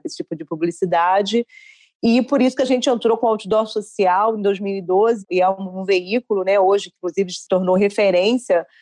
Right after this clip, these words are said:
é, como publicidade exterior em favela. E hoje,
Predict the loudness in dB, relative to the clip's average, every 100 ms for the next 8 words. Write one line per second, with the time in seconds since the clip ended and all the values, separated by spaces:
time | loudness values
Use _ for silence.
0 | -20 _ _ 0 2 2 0 0 0 0
1 | -2 -2 -2 0 2 0 0 2 2 2
2 | 0 0 -2 2 2 4 2 0 -4 _
3 | 0 2 4 4 0 -4 -10